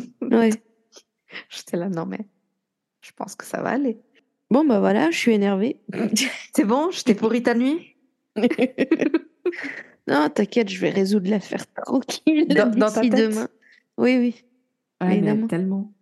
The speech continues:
Speaker 2: Non, mais c'est pour ça aussi que moi, les disparitions, déjà, c'est surtriste, je trouve.
Speaker 1: Mhm.
Speaker 2: T'as tellement peur que la personne, elle soit oubliée, t'as tellement. Puis,
Speaker 1: Ouais, c'est ça.
Speaker 2: et au bout du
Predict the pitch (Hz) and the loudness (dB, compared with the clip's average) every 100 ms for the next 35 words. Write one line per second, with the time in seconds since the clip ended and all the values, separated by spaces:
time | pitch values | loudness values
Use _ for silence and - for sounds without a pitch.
0 | _ _ _ 220 262 269 - 269 294 294 | _ _ _ -2 0 0 0 0 0 0
1 | 311 269 269 277 220 196 233 - 208 185 | 2 2 0 0 0 0 -2 -2 -4 -4
2 | 214 - 226 220 - 240 247 185 190 220 | -6 -4 -4 -4 -6 -8 -8 -4 -2 0
3 | 285 - 156 - - - 196 - 185 196 | -2 -4 -8 -8 -8 -6 -8 -8 -8 -8
4 | - - _ _ _ _ - - 202 208 | -12 -20 _ _ _ _ -10 0 2 2
5 | 202 - _ _ _ _ _ _ _ - | -2 -8 _ _ _ _ _ _ _ -4
6 | 196 202 247 254 247 240 233 - 208 214 | -2 0 0 0 0 0 0 -2 -2 -2
7 | 214 220 202 - 202 202 190 202 202 202 | 0 0 0 -2 -2 0 -2 -2 0 0
8 | 202 170 160 208 214 220 214 202 185 - | -2 -4 -2 -2 0 0 -2 -4 -4 -8
9 | _ _ _ _ _ _ _ - 233 262 | _ _ _ _ _ _ _ -2 2 2
10 | 247 214 - - _ _ _ _ 233 226 | 2 -2 -4 -6 _ _ _ _ 0 2
11 | 233 208 226 208 | 2 0 -2 -4